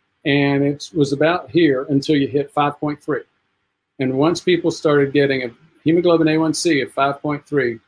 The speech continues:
they started dying faster and faster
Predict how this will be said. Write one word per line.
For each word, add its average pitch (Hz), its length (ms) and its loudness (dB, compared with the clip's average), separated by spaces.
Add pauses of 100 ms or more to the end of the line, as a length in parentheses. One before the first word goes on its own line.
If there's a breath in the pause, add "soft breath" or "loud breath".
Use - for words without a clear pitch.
(760)
they 123 60 -2
started 120 460 -4
dying 113 480 -8 (120)
faster 120 520 -8
and 110 120 -8
faster 117 480 -10